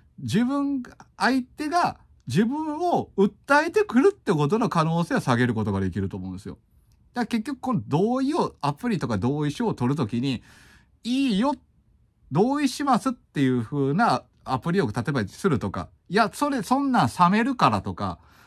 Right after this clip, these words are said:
「そんな気持ち冷めるからないわ」っていう人は、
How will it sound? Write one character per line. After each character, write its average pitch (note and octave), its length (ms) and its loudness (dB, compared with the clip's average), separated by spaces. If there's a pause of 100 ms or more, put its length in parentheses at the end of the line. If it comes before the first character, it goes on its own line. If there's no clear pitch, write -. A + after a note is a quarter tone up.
(120)
「そ D4 180 2
ん D4 120 -4
な F3 220 2 (440)
気 G#3+ 80 2
持 A3 160 2
ち B3+ 180 -4
冷 F3 120 4
め F#3 140 2
る G#3 120 0
か G3+ 100 -2
ら D3+ 120 2
な F3 200 4
い B3+ 80 0
わ」 G#3 180 4
っ - 60 -10
て F3 140 -6
い D#3 60 0
う D3 120 0
人 - 240 -4
は、 B3+ 280 4